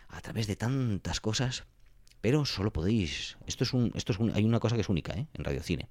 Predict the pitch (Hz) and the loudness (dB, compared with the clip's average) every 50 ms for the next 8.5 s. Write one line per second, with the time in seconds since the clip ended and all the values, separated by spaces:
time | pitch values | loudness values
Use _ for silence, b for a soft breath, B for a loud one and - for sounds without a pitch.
0 | - - - - 76 - - 90 90 76 76 90 92 87 87 90 95 85 78 - | -14 -14 -10 -10 -6 -4 0 0 2 2 2 2 4 4 4 4 4 2 2 0
1 | 71 69 73 82 82 - B B B B B B B B B B 82 92 117 123 | -2 -2 0 -2 -2 -4 B B B B B B B B B B 2 6 6 8
2 | 120 120 107 - - 107 - 143 139 147 151 143 98 78 - 64 - - - - | 8 6 6 6 6 6 6 8 8 8 8 6 6 4 2 -2 -4 -6 -10 -6
3 | - - 73 - - - 127 135 123 - 127 123 117 101 87 80 - 120 120 107 | -2 -2 -2 -2 0 2 4 4 4 4 2 2 2 4 2 2 4 2 2 2
4 | - 117 92 82 76 62 - - - - - - 107 80 95 - 110 95 - - | 2 2 2 2 0 -2 -2 -6 -10 -10 -8 -4 -2 -2 0 0 0 -2 -4 -4
5 | - 80 76 73 78 - 80 87 87 82 71 69 - - 67 58 - - - B | -4 -4 -4 -4 -2 -2 0 2 2 2 2 0 -4 -8 -8 -8 -10 -10 -12 B
6 | B B B B B B B - - - - 67 80 82 82 95 120 - - - | B B B B B B B -6 -6 -4 -2 -2 -2 -2 0 0 0 0 -2 -4
7 | - - - 65 80 80 - - 73 87 104 107 98 87 80 80 82 117 135 123 | -6 -4 -4 -4 -2 -2 -2 -2 -2 -2 0 0 0 -2 -2 0 2 2 2 0
8 | - 58 78 69 - 82 78 78 76 - | -2 -6 -6 -6 -4 -2 -2 -2 -2 -4